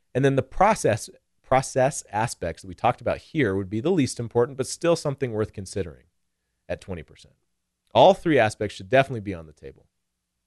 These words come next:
Now, there's some elements that will be on your loan documents that frankly just don't matter very much, okay? I'm gonna mention three below that seem like they matter. But before I get to that,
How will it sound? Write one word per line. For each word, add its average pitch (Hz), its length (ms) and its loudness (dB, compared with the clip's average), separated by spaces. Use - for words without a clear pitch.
Now, 147 120 6
there's 156 180 6
some 262 240 4
elements 110 640 0
that 135 400 4
will 135 160 6
be 143 300 2
on 151 100 2
your 147 120 4
loan 117 200 2
documents 113 460 0
that 131 100 2
frankly 185 420 0
just 143 380 -4
don't 127 260 0
matter 110 360 0
very 71 240 -14
much, - 300 -20
okay? 95 200 -2
I'm 131 300 -4
gonna 208 100 4
mention 220 380 2
three 165 360 -8
below 107 520 0
that 139 220 4
seem 196 540 -2
like 160 260 2
they 160 100 -2
matter. 78 380 -12
But 147 80 6
before 233 240 4
I 247 40 4
get 175 180 2
to - 80 -8
that, 110 340 2